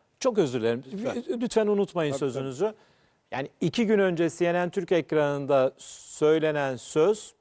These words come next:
Speaker 1: bugün Beyaz Saray
Speaker 2: Daha
Speaker 1: tarafından,
Speaker 2: netleşti.
Speaker 1: e, teyit edilmiş oldu. Bu arada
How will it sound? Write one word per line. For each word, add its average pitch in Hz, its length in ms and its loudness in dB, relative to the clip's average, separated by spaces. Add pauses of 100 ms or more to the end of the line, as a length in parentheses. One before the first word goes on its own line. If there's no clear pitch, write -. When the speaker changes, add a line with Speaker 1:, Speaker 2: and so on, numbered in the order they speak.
Speaker 1:
bugün 160 400 -2
Beyaz 165 300 4
Saray 127 440 0
Speaker 2:
Daha 131 60 -14
Speaker 1:
tarafından, 139 640 -2
Speaker 2:
netleşti. 165 260 -20 (360)
Speaker 1:
e, 139 460 4
teyit 160 320 4
edilmiş 120 380 -4
oldu. 127 320 -2 (520)
Bu 156 140 4
arada 165 300 4